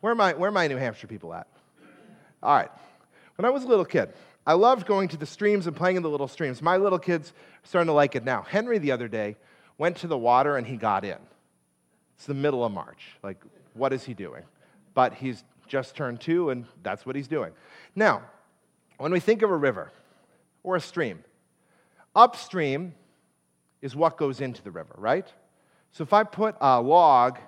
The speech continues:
in the river upstream, it travels all the way down to the river. Downstream is what comes out. You with me? Okay, so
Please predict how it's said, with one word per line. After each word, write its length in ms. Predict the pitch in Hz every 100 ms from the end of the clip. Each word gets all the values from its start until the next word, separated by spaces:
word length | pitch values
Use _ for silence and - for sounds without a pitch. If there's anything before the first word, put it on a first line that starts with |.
| _
in 100 | 160
the 80 | 170
river 260 | 170 147 147
upstream, 540 | 160 - - 117 117 - _ _
it 40 | -
travels 260 | 170 156 147
all 320 | 170 175 180
the 60 | 170
way 100 | 156
down 240 | 135 127
to 80 | 123
the 80 | 143
river. 260 | 127 80 - _ _ _ _ - - _
Downstream 640 | 202 233 262 - 190 160
is 120 | 143 135
what 160 | 139
comes 300 | - 127 113
out. 240 | 117 - - _ _ _ _ -
You 140 | 143
with 160 | 156 170
me? 180 | 220 196 _ _ _ _ _ _
Okay, 220 | - 165 -
so 300 | - 170